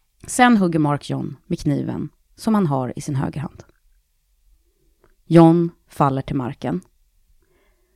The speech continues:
Och Mark sätter sig bredvid John en stund. Sen säger han: "Lita på mig." Ställer sig upp och drar upp John på fötter igen. Mark hugger John igen.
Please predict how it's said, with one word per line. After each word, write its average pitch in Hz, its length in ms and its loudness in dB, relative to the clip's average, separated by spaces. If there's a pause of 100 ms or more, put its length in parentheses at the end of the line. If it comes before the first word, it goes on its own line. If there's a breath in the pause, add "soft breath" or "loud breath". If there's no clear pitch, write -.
(600)
Och 247 100 6
Mark 208 240 10
sätter 180 280 -2
sig 160 220 2
bredvid 214 360 2
John 156 300 0 (160)
en 165 100 -4
stund. - 320 -8 (640)
Sen 208 220 4
säger 156 240 0
han: 151 280 -4 (280)
"Lita 233 300 2
på - 180 -8
mig." - 260 -10 (680)
Ställer 220 360 6
sig - 140 2
upp - 260 0
och 196 100 2
drar 285 520 8
upp 160 240 4
John 143 320 2
på - 120 -6
fötter 240 460 0
igen. - 340 -2 (1000)
Mark 214 680 4
hugger 151 300 0
John 139 340 -4 (240)
igen. 190 320 0